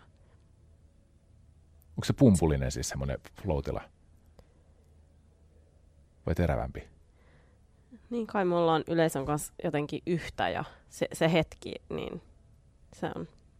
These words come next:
Speaker 2: ehkä me ollaan jossain pumpulipilvessä, <laughs> en mä tiedä. Tosi vaikea ehkä, ää, kuvailla, en mä tiedä. No, joku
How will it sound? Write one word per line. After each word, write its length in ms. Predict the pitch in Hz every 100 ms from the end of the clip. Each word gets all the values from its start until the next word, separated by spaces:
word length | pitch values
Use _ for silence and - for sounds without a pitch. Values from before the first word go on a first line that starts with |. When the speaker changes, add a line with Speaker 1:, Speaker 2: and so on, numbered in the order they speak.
| - -
Speaker 2:
ehkä 200 | 165 147
me 80 | 156
ollaan 200 | 156 -
jossain 320 | - - 190 - - -
pumpulipilvessä, 920 | 202 165 202 208 - 247 302 - - 453
<laughs> 20 |
en 60 | 247 -
mä 60 | - - -
tiedä. 160 | - - - - - - 330
Tosi 220 | - 254 247
vaikea 480 | 233 190 - 185
ehkä, 340 | 190 208 - 196 - - - - - - - - - - - _ 190
ää, 340 | 185 - - 880 - 1077
kuvailla, 520 | 247 180 151 170 196
en 220 | - 180 196
mä 120 | 226
tiedä. 340 | 214 180 180 170 - - 180 277
No, 60 | 202
joku 200 | 240